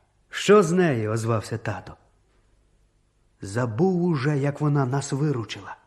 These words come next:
Цілу зиму груші гризли,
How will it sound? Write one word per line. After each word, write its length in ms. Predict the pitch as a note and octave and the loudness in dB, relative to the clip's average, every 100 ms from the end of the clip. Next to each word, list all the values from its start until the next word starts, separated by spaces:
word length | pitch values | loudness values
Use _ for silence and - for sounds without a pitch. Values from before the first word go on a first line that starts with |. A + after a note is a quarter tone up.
| _ _ _ _ _ _ _ _ _ _ | _ _ _ _ _ _ _ _ _ _
Цілу 460 | - G#3+ F#3+ F#3 | 0 0 2 0
зиму 400 | E3 B2 G3 E3+ | 0 2 2 4
груші 440 | D3 C3+ F#3 E3 E3 | 2 0 -2 0 -2
гризли, 540 | C3+ D#3+ F#3+ C#3+ D3+ | 0 2 2 0 -4